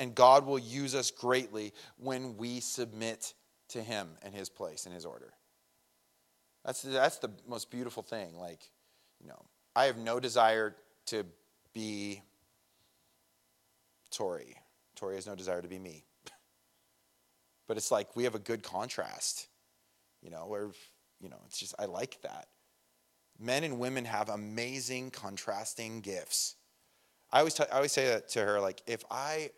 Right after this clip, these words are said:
I don't know where I'd be without you. I'd be a mess. I was a mess.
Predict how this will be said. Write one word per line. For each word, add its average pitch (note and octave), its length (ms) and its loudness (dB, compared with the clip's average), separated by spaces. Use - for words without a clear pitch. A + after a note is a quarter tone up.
I B2 40 -2
don't C#3 80 -2
know C3+ 60 -4
where B2+ 160 2
I'd B2+ 120 0
be A#2+ 100 -8
without A2 500 -6
you. G2 420 -8
I'd A#2+ 140 2
be C3 80 -2
a A#2 60 2
mess. G#2+ 520 -2
I B2+ 80 2
was B2+ 200 0
a A2 60 -6
mess. F#2 480 -10